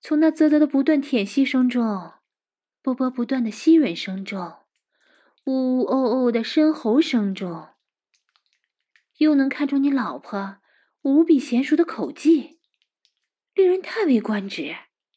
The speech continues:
这三个男人在这样的技巧下，怎么可能撑得住嘛？很快就到了快要发射的时候，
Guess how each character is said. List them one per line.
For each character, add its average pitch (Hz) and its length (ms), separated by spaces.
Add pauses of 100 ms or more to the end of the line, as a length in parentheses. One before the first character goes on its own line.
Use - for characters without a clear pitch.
(1600)
这 294 140
三 262 220
个 262 80
男 220 320
人 196 400 (680)
在 339 120
这 349 160
样 339 140
的 247 80
技 247 180
巧 196 240
下， - 380 (500)
怎 330 140
么 427 100
可 - 160
能 240 160
撑 320 180
得 247 80
住 247 220
嘛？ 170 360 (1500)
很 302 220
快 359 160
就 339 100
到 311 180
了 277 100
快 277 120
要 277 120
发 269 200
射 269 200
的 220 100
时 185 220
候， 180 400